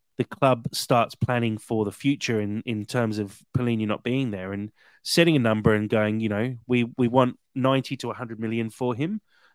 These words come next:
Um, and then working out who is available at that price and basically setting the scouts out and going, "Find me the next João Palhinha.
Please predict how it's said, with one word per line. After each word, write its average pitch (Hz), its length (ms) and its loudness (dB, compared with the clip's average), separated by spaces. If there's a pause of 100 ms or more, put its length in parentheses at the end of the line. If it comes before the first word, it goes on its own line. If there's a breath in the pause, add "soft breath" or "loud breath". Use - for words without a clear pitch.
(140)
Um, 117 320 2
and 123 140 2
then 123 140 2
working 127 380 2
out 110 240 2
who 147 180 2
is 117 100 0
available 117 460 2
at 107 100 -4
that 104 180 -4
price 104 400 0
and 110 200 -6 (300 soft breath)
basically 123 400 0
setting 117 300 -2
the 101 80 -6
scouts - 420 -4
out 104 160 -2
and 104 80 -8
going, 104 220 -2
"Find 127 280 0
me 113 60 -2
the 107 100 -4
next 110 260 -6
João 113 180 -2
Palhinha. 113 460 -8